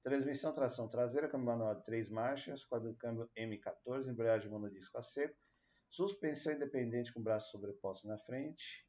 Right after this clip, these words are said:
e eixo rígido atrás e molas helicoidais. Freios, venti-, vei-, freios a tambor na frente, tambor atrás, direção hidráulica, né? Ahn, o porta-malas, mil seiscentos e sete quilos, litros, peso mil oitocentos e setenta quilos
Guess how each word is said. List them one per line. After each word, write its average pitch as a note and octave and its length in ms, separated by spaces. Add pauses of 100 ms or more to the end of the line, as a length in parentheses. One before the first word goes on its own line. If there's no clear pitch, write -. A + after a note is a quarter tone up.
e A#2 240
eixo A2+ 260
rígido G2+ 260
atrás A#2+ 280
e B2 40
molas A#2+ 300
helicoidais. A2+ 480
Freios, B2+ 260
venti-, A#2+ 360
vei-, C3 400
freios C3 280
a A#2+ 60
tambor A2 340
na F#2+ 140
frente, C3 300
tambor G2+ 260
atrás, G2+ 340
direção A2 420
hidráulica, A2 500 (760)
né? B2+ 280 (160)
Ahn, C3 800 (360)
o G#2+ 60
porta-malas, A#2+ 680
mil D3 240
seiscentos C#3 540
e A#2+ 80
sete - 440
quilos, F3+ 600 (280)
litros, D#3+ 680 (580)
peso A2+ 300
mil C#3 200
oitocentos C3+ 340
e - 20
setenta G#2 340
quilos D#3 680